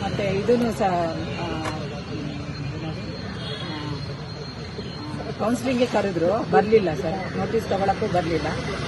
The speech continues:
ಎಫ್ ಐ ಆರ್ ಆಗಿದೆ. ನಮ್ಗೆ ಮನೇಲೂ ಜಾಗ ಇಲ್ಲ, ಬೇರೆ ಲಾಕ್ ಹಾಕೊಂಡು ಹೋಗಿರೋದು.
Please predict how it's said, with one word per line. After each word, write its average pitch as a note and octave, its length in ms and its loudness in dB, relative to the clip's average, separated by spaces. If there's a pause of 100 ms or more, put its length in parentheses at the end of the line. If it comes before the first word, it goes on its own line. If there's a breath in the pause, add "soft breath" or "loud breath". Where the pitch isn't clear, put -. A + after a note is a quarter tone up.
(120)
ಎಫ್ A3 180 4
ಐ B3 80 8
ಆರ್ G3+ 160 8
ಆಗಿದೆ. E3+ 760 2 (160)
ನಮ್ಗೆ A3 260 6
ಮನೇಲೂ A#3+ 480 8 (800)
ಜಾಗ A3 220 4
ಇಲ್ಲ, G3 280 6 (320)
ಬೇರೆ A#3 220 6
ಲಾಕ್ A#3+ 280 4
ಹಾಕೊಂಡು G#3 360 0
ಹೋಗಿರೋದು. G3 840 0